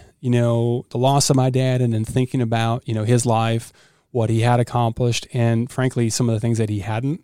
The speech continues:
accomplished that he wanted to, that really got me reflecting on, like, "All right, is this, is this where I'm supposed to be?" And, and I never questioned that. Like, certainly this was, this being Family Heritage was,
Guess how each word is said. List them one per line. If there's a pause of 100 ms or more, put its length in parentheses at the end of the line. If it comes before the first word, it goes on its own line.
(120)
accomplished
that
he
wanted
to, (540)
that
really
got
me
reflecting
on,
like,
"All
right,
is
this, (920)
is
this (220)
where
I'm
supposed
to
be?" (360)
And,
and
I
never
questioned
that.
Like,
certainly (160)
this
was, (100)
this
being
Family
Heritage
was,